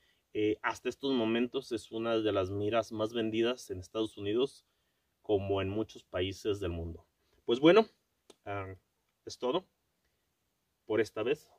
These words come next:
Quise hacer algo, algo breve, algo rápido. Antes que nada, quiero, ah, mandar saludos al buen amigo y suscriptor del canal, Carlos King, hasta Colombia. Le mando un gran saludo y pues ahí quedamos a la orden.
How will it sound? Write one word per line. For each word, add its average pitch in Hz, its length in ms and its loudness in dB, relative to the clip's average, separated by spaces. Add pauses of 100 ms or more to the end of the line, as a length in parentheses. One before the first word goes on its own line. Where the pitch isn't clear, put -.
(100)
Quise - 200 -8
hacer - 180 -6
algo, 107 420 2
algo 104 220 -2
breve, 104 340 -2
algo 101 180 -4
rápido. 117 380 -4 (560)
Antes - 300 -8
que 117 100 -2
nada, 117 540 4 (460)
quiero, 117 680 2 (420)
ah, 90 540 -4
mandar 101 400 -2
saludos 107 680 -4
al 95 160 -4
buen 98 360 0
amigo 101 380 -6
y 98 60 -4
suscriptor - 960 -10
del 92 180 -4
canal, 92 460 -4 (420)
Carlos 95 420 -4
King, - 240 -8 (160)
hasta - 220 -14
Colombia. 95 480 -4 (380)
Le 98 140 -4
mando 104 300 0
un 104 100 -2
gran 110 200 -2
saludo 110 380 -2
y 135 80 -6
pues - 260 -20
ahí 95 80 -6
quedamos 95 420 -8
a 87 40 -12
la 85 80 -8
orden. 85 260 -14